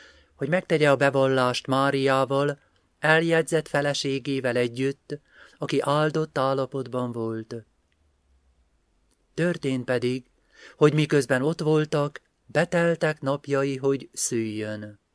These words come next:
És megszülte elsőszülött fiát. Bepójálta, és jászolba fektette, mert nem volt számukra hely a szálláson.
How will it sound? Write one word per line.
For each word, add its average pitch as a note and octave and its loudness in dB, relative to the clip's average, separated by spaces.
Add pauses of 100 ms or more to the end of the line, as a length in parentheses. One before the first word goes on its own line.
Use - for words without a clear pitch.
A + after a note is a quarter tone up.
(1200)
És - -14
megszülte E3 0
elsőszülött C#3 0
fiát. A2 -8 (800)
Bepójálta, C#3 -2 (200)
és - -10
jászolba B2+ 0
fektette, A#2+ -6 (680)
mert B2 -6
nem F3+ 2
volt F3 2
számukra D3 0
hely B2 -4
a B2+ -4
szálláson. G#2+ -6